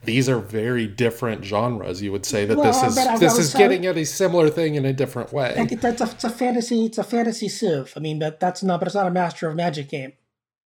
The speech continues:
Speaker 2: Like, I'm, I'm, I mean, the closest we have in the Civ genre would be, uh, Fall from Heaven,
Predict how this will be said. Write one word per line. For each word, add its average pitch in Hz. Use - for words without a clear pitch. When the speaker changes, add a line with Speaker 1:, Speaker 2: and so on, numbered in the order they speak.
Speaker 2:
Like, 180
I'm, 196
I'm, 196
I 214
mean, 208
the 196
closest 247
we 226
have 196
in 175
the 160
Civ 254
genre 151
would 170
be, 170
uh, 160
Fall 190
from 175
Heaven, 165